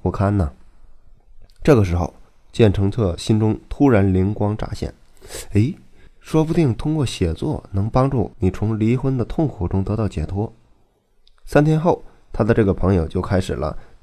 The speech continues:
撰写自己的婚姻，从幸福走向破裂的缘由，并逐渐在写作过程中坦然地接受了离婚的事实。打高尔夫时的无心之谈就成为了出版的契机。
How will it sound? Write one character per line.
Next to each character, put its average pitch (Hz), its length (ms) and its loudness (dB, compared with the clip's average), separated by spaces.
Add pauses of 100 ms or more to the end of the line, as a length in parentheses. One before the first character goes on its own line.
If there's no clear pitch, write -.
撰 104 300 2
写 76 300 -6
自 - 200 -4
己 87 140 -4
的 85 100 -8
婚 104 220 -2
姻， 120 240 2 (420)
从 104 200 0
幸 135 200 4
福 92 300 -2
走 90 180 -2
向 92 240 -2
破 110 240 -2
裂 92 140 2
的 80 260 -6 (120)
缘 98 200 4
由， 95 240 0 (540)
并 107 160 6
逐 101 300 4
渐 117 180 4
在 104 140 2
写 82 200 -2
作 87 160 -2
过 87 140 -2
程 82 180 -2
中 78 160 -4 (380)
坦 - 260 -4
然 82 240 -4
地 95 80 0
接 92 220 0
受 92 160 -2
了 78 140 -4
离 85 200 -2
婚 98 220 -4
的 95 80 -2
事 - 180 -4
实。 - 240 -10 (1600)
打 95 160 2
高 147 180 8
尔 101 160 8
夫 151 220 0
时 110 200 0
的 95 140 4
无 104 220 2
心 147 240 2
之 139 100 -4
谈 92 260 0 (140)
就 101 280 0
成 95 260 -2
为 95 100 2
了 90 100 0
出 110 240 -4
版 - 220 -6
的 87 80 -2
契 - 180 -4
机。 82 240 -4